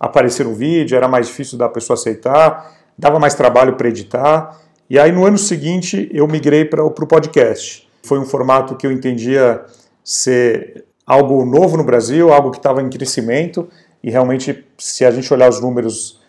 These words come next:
do mercado brasileiro, ainda a gente tá muito a,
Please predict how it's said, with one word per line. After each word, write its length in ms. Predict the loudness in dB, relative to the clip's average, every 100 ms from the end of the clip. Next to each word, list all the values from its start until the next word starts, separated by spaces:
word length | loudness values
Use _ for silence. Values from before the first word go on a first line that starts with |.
| _ _ -10
do 100 | -6
mercado 320 | 2 2 4
brasileiro, 540 | 0 0 0 2 4
ainda 200 | 2 2
a 20 |
gente 180 | -4 0
tá 140 | 2 2
muito 440 | 0 -4 0 4
a, 240 | 2 0